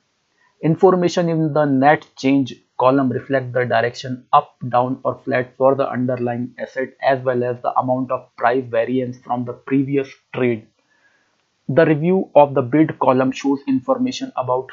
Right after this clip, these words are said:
how much a trader could expect to receive on the sale of that option at that time frame. Information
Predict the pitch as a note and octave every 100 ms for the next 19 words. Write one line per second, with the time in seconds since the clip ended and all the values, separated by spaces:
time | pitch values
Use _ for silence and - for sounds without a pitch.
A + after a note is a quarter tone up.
0 | - C#3+ D3 B2+ - C3 - C3 C3 B2+
1 | C3+ C3 A#2+ - - C3 - C3 B2 -
2 | C#3 B2+ B2+ B2+ A#2+ - C#3 C3 B2+ B2
3 | A#2+ B2+ B2 A#2 - A#2+ A#2 A#2+ A#2 A#2
4 | B2 A#2+ B2+ _ _ _ _ _ _ _
5 | B2 B2+ C3+ C3 A#2+ A2 - _ _ _
6 | _ _ _ _ _ _ _ _ _ _
7 | _ _ - E3 - F3 F3 E3 F3